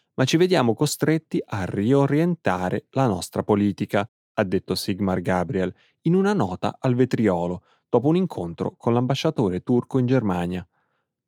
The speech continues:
Forse la Turchia non svolge più un ruolo essenziale nel bloccare l'arrivo dei migranti, oppure le dichiarazioni dei ministri tedeschi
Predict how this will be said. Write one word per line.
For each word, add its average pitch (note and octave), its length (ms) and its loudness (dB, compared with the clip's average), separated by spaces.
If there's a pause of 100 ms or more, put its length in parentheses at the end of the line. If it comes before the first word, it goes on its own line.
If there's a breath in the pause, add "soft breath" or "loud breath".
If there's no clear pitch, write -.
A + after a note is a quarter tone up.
(640)
Forse A2 600 2
la G2+ 140 2
Turchia A#2 460 2
non A2 160 2
svolge G#2+ 360 2
più C#3 360 2 (140)
un A2 140 0
ruolo G2+ 360 4
essenziale G2 920 0
nel G2 160 -2
bloccare F#2+ 480 -2
l'arrivo G2 420 0
dei G2 140 2
migranti, F#2+ 680 0 (460 soft breath)
oppure G3 720 2
le A#2+ 160 2
dichiarazioni C#3 760 0
dei F2+ 240 -2
ministri G#2 480 -2
tedeschi C3+ 600 2